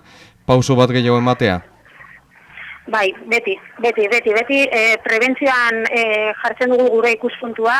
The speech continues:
Speaker 2: beti ere hau gertatzeko, gertatu ez dadin, ez gen-, ez, puntu honetara iritsi ez gaitezen. Ba, biz-, eh, bai hezkuntzan, eh,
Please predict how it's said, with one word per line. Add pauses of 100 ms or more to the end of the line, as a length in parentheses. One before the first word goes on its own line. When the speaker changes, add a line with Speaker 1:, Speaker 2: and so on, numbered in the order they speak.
(120)
Speaker 2:
beti
ere (100)
hau
gertatzeko, (420)
gertatu
ez
dadin,
ez
gen-,
ez, (460)
puntu
honetara
iritsi
ez
gaitezen. (400)
Ba,
biz-,
eh,
bai (100)
hezkuntzan, (480)
eh,